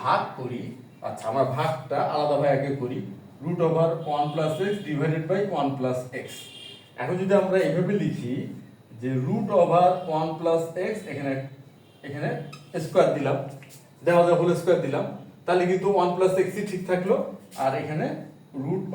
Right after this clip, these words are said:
over one plus x ইকুয়াল কি হবে? আমরা যদি ভাগ করি, লবে থাকতেছে ওয়ান, হরে থাকতেছে root over one plus x। আমরা কিন্তু ভাগ করে এটা ভাগফল বের করতে পারলাম। এখন এই, এই কাজটি কিন্তু এখানে আমরা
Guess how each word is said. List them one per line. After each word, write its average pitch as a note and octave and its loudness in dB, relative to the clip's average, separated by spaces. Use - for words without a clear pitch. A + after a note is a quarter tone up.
over C#3 2
one C3 -2
plus C3+ 0
x - -6
ইকুয়াল G3+ 2
কি G#3 -2
হবে? G3+ 4
আমরা C#3 0
যদি E3 2
ভাগ E3 6
করি, C3+ -2
লবে C#3 2
থাকতেছে F#3 -4
ওয়ান, A3+ 4
হরে C#3+ 2
থাকতেছে D#3+ -4
root D#3 -2
over D3+ 2
one B2+ 2
plus - -4
x। - -8
আমরা C3 -4
কিন্তু D#3 2
ভাগ D3+ 6
করে E3 4
এটা D#3 6
ভাগফল C3 -2
বের D#3 0
করতে C3+ -8
পারলাম। F#2 -10
এখন G#3 2
এই, G3+ 4
এই A3 6
কাজটি G#3+ 0
কিন্তু F#3 -4
এখানে E3 0
আমরা D#3+ 2